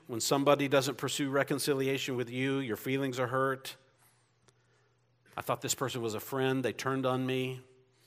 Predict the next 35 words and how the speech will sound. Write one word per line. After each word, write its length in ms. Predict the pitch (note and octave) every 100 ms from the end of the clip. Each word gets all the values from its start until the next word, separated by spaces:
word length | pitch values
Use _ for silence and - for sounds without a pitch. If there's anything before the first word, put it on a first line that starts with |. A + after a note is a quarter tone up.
| _ _ _ -
Church 280 | - C#3+ -
doesn't 260 | C#3 C3
seem 240 | - C#3 B2+
to 60 |
be 140 | A#2+ B2
very 220 | C3 C3
friendly." 680 | - C3 C3 C3 B2+ B2+ A2
You 80 | C#3+
know, 100 | C#3
that 140 | C3+
kind 160 | - B2
of 60 |
stuff. 240 | - B2+ A2
There's 180 | A#2+ G#2
relationship 680 | A2+ A#2 C3 C#3 B2+ A#2+ -
issues. 540 | A2 - G2 E2+ - - _ _ _ _ _ _ _ _
Romans 320 | C3 B2 A#2+
twelve 240 | - C3+ B2
eighteen 440 | A2 - G#2+ F2+ - _
tells 220 | - A2+ G2+
us 140 | -
what? 200 | G#2+ F#2+ - _ _ -
"As 100 | -
far 500 | - C3 C#3+ C#3 C3 -
as 100 | G#2+
it 100 | F#2
depends 480 | - C3 C3 B2+
upon 320 | A#2+ A#2 A2 G#2
you, 360 | A#2 C3 B2+ B2+ - - - -
be 200 | B2+ C3
at 160 | -
peace 500 | - B2 B2 - - - _ _ _ _ _ _ _ _ _
with 140 | G2+ A2+
all 160 | A2+
men." 400 | G#2+ F#2 E2+ F2